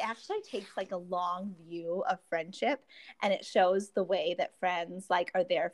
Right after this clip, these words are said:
for each other through all of the generations. Um, and I was, like, thinking throughout the entire book, like, "Oh my God, like, the power of feminine, like, female friendship is incredible." And, like, there's nothing better than having connections with people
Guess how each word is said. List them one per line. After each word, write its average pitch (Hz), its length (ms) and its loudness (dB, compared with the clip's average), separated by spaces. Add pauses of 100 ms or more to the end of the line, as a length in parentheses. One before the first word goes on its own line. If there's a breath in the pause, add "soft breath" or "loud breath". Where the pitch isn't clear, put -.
for 185 80 -2
each 190 220 -2
other 185 180 4
through 208 220 -2
all 170 160 2
of 170 100 -4
the 180 80 -4
generations. 180 880 2 (520 loud breath)
Um, 185 460 4
and 220 140 4
I 202 100 -2
was, 214 160 -4
like, 240 160 -2
thinking 285 320 2
throughout 214 220 2
the 190 100 0
entire 190 420 2
book, 180 320 0
like, 175 200 2
"Oh 190 80 2
my 202 100 0
God, 180 500 6
like, 180 160 -4
the 190 100 0
power 214 500 4 (100)
of 185 220 2 (200)
feminine, 185 540 -2
like, 190 220 -4
female 196 500 0
friendship 208 540 0 (420 soft breath)
is 190 460 2 (260)
incredible." 202 640 4
And, 240 140 4
like, 208 140 0
there's 208 220 -2
nothing 233 460 2
better 180 460 2
than 208 160 0
having 175 260 -2
connections 185 640 -6
with 175 160 2
people 175 480 4